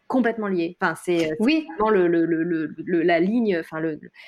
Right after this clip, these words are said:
Speaker 1: si on veut changer des choses, voilà, comme le disait Pilar, il faut commencer par là. Ça passe par, euh, les filles doivent avoir le droit de jouer au foot et les garçons de faire de la danse classique. C'est,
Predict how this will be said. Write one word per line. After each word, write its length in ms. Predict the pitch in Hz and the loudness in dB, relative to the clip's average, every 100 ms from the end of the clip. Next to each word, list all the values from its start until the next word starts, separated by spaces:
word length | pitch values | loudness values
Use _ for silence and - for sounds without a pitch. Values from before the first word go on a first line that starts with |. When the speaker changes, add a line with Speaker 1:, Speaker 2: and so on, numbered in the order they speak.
| - | -10
Speaker 1:
si 140 | - | 0
on 100 | 254 | 2
veut 200 | 202 233 | 4 4
changer 440 | 233 208 196 214 208 | 2 0 0 2 2
des 100 | 170 | 0
choses, 300 | - 277 208 | 0 0 0
voilà, 220 | 196 226 | 0 0
comme 180 | 214 180 | -2 -4
le 80 | 165 | -4
disait 220 | 165 165 | -2 -2
Pilar, 240 | 180 240 | 0 -2
il 120 | 214 | -2
faut 160 | 196 202 | -4 -8
commencer 500 | 196 214 185 - 254 | -4 0 0 0 -2
par 200 | - 208 | 0 0
là. 160 | 240 214 | 0 0
Ça 120 | 180 - | -4 0
passe 280 | 233 254 - | 0 0 0
par, 240 | 208 226 214 | 2 2 2
euh, 260 | 170 - - - - - | -2 -2 -8 -14 -10 0
les 120 | 180 | 0
filles 240 | 185 226 | 0 -8
doivent 360 | 190 180 202 202 | -4 0 2 2
avoir 220 | 170 165 | 0 0
le 60 | 170 | -2
droit 140 | 180 | 0
de 60 | 196 | 0
jouer 160 | 170 | 2
au 140 | 175 156 | 2 0
foot 340 | - 233 254 - | -2 0 0 0
et 140 | 226 233 | 0 2
les 120 | 190 | 0
garçons 460 | 170 180 - 240 | 0 -4 -6 -4
de 60 | 240 | -4
faire 160 | 233 214 | -2 0
de 60 | |
la 80 | 214 | 0
danse 180 | 233 233 | -2 -2
classique. 320 | 247 254 202 | -6 -6 -4
C'est, 180 | - 202 | 0 0